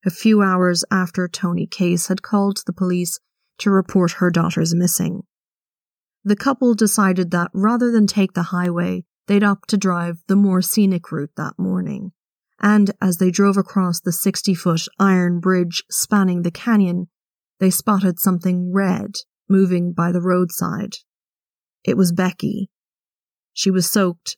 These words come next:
and dirty. The red they'd seen was her jumper. It was torn, and she was naked from the waist down. She lay on the ground,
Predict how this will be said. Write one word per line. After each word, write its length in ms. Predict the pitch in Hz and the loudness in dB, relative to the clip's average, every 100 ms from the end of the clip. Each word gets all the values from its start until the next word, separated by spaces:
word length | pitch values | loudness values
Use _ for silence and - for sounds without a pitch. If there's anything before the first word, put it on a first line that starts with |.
| _ | _
and 180 | 180 175 | -2 0
dirty. 520 | 175 170 - 196 190 - _ _ _ _ _ _ - | 0 -2 -6 -8 -10 -14 _ _ _ _ _ _ -2
The 100 | 190 | 0
red 320 | 202 208 185 | 2 2 2
they'd 240 | 175 170 | 0 0
seen 380 | - 180 170 170 | -2 -2 -2 -4
was 180 | 170 175 | -6 -6
her 140 | 165 | -6
jumper. 580 | 165 175 180 175 - 196 _ _ _ _ _ | -4 -2 -2 -4 -8 -10 _ _ _ _ _
It 140 | 175 | -2
was 160 | 180 165 | 0 -2
torn, 520 | - 214 196 175 170 - | -2 0 2 0 -4 -2
and 160 | 180 | -2
she 140 | - 202 | 0 0
was 180 | 190 180 | 0 2
naked 400 | 196 202 185 170 | 4 4 0 -2
from 220 | 170 175 | -4 -4
the 80 | 170 | -2
waist 360 | 175 170 - | -2 -4 -2
down. 520 | 185 180 170 156 - - _ _ _ _ _ _ _ | -2 -2 -4 -8 -10 -16 _ _ _ _ _ _ _
She 280 | - - 202 | -6 2 4
lay 360 | 202 208 226 | 4 4 4
on 180 | 220 185 | 2 2
the 100 | 185 | 0
ground, 600 | 175 180 175 165 160 - | 0 0 0 -4 -6 -8